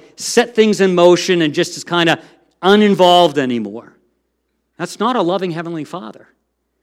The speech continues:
So we have the example of engagement. And that's what Jesus did. That's what God does. So we need to be creating, wherever we're leading, we need to be creating a wake of trust.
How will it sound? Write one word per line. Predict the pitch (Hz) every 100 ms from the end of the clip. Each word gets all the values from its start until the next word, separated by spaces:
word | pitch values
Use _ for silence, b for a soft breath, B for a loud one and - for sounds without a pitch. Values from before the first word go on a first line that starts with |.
| _
So | -
we | 175 185
have | 190
the | 180 160
example | 127 120 196 208 202 143 147
of | 147 143
engagement. | 175 139 127 139 196 - - 104 104 - - _ _ _ _ _ _ _ _ _ -
And | -
that's | 160 165 -
what | 190
Jesus | - 233 - 220
did. | - 101 - _
That's | - 156
what | 190 151
God | 139 165 139
does. | 107 107 - - - _ _ _ _ _ _ _
So | - 160
we | 143 190 220
need | 220 214 208
to |
be | 165 156
creating, | - - 165 156 190 214 139 131 196 208
wherever | 147 151 175 214 233
we're | 202 160
leading, | 127 120 117 127 202 247 - b b -
we |
need | 156 190
to |
be | 165 147
creating | - - 156 156 214 175 151 165
a | 160 143
wake | 135 151 160 -
of | 151 143 -
trust. | - - 226 208 117 - - - -